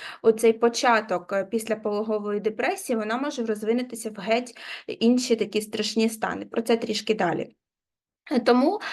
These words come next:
е, якщо, е, взагалі, е, кажуть, що має навіть педіатр запис-, запитувати у мами новонародженої дитини, коли приходять там на огляди, да,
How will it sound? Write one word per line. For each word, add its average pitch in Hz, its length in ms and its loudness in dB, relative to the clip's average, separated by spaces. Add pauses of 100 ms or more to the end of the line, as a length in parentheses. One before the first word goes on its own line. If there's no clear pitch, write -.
(220)
е, 226 600 6
якщо, 254 640 4
е, 202 640 2
взагалі, 233 580 -2 (340)
е, - 120 -10 (560)
кажуть, 262 720 0
що - 260 -6
має 254 360 0
навіть 269 340 -2
педіатр 226 600 0
запис-, 208 580 -8
запитувати 214 760 -2
у 214 140 -6
мами 226 400 2
новонародженої 208 840 -4
дитини, 208 480 0
коли 285 240 -2
приходять 247 540 -2
там 208 220 -4 (320)
на 202 100 2
огляди, 269 580 4
да, 226 300 2